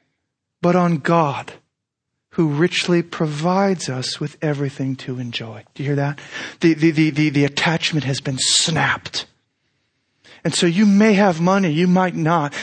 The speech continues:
If you do have money, it's not a ticket to hell, a sure ticket to hell. It just means, listen, charge the rich not to set their hopes on it, not to get haughty and think they're any better. Or they got God's blessing, you know, and else that.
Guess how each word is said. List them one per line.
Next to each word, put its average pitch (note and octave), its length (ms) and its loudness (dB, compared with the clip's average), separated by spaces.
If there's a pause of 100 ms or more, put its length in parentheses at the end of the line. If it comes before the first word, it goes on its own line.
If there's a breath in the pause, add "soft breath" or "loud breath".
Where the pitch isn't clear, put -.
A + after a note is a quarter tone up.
(120 loud breath)
If C#3+ 180 -2
you F3 60 -2
do F#3 240 4
have G3+ 260 4
money, G3+ 340 4
it's D#3+ 200 0
not F#3 200 4
a F3 40 2
ticket - 420 -2
to E3 80 -2
hell, D3+ 380 4
a C#3 40 -4
sure F#3 220 2
ticket F3+ 360 -2
to E3 80 0
hell. F3 240 2
It D3 120 -2
just - 180 -4
means, G#3 160 -2
listen, F3+ 240 2 (280 loud breath)
charge G#3+ 460 4
the B3 120 2
rich A#3 460 4 (220 loud breath)
not F#3+ 300 2
to A#3 80 2
set - 300 0
their C4 160 6
hopes C#4+ 380 2
on G3+ 200 4
it, D#3 80 -10 (440)
not G#3+ 220 4
to C#4 80 4
get D4 200 4
haughty C#4+ 400 6
and G3+ 100 -2
think B3 180 0
they're C4+ 180 4
any C#4 140 4
better. D4 380 6 (440)
Or D#3 60 -8
they G#3+ 160 2
got B3+ 200 2
God's C4 260 2
blessing, A#3+ 480 4
you F#3 80 -2
know, G#3+ 220 2
and C4 80 4
else C4+ 160 4
that. D4 180 2